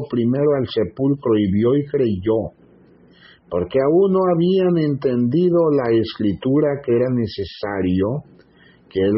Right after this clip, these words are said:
resucitase de los muertos. Y volvieron los discípulos a los suyos. San Juan capítulo veinte,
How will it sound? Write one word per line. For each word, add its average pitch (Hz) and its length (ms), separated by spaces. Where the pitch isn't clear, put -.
resucitase 95 960
de 87 120
los 82 200
muertos. 90 840
Y 87 140
volvieron 123 720
los 110 260
discípulos 107 1200
a 85 120
los 165 280
suyos. - 1080
San 92 340
Juan 131 340
capítulo 104 800
veinte, 135 540